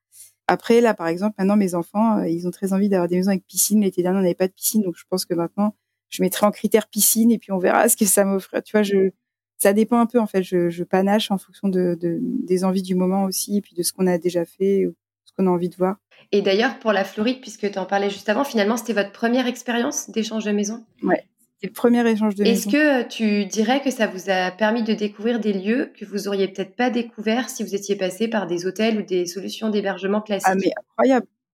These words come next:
Speaker 1: Ah, mais la Floride, classe, évidemment, parce qu'en fait, on est, on s'est retrouvés à faire un échange à Saint-Pétersbourg, qui est une ville, euh, vers Tampa, en fait, au,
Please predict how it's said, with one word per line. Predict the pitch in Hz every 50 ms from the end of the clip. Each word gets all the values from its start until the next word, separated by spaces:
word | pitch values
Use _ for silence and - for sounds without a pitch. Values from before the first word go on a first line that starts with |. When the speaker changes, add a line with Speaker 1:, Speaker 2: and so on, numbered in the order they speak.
| _ _ -
Speaker 1:
Ah, | 202 196
mais | 190 190
la | 185 180 180
Floride, | - 220 220 233 226 214
classe, | - - 196 185 185 -
évidemment, | - - - - 190 190 196 202 214 254 262
parce | - 208 196 -
qu'en | - 208
fait, | 240 254 -
on | 247 220
est, | 196 - -
on | 196
s'est | 190 - -
retrouvés | 196 - - - 214 226 233
à | 226 202 185
faire | - - 196
un | 190 190
échange | 196 196 - 233 233 226
à | 208 190
Saint-Pétersbourg, | 190 - 233 220 240 214 214 208 202 196 190 214 254 262 _
qui | _ - 190
est |
une | 190 190
ville, | 185 196 226 254 240 226
euh, | 196 185 185 - _ _ _ _ _ _ _ _ _ _ _ -
vers | 208 190 190 208 196 -
Tampa, | - 220 208 208 190 - 208 214 247
en | 254
fait, | - - 220 226 - -
au, | 202 190 185 185 180 185 185 -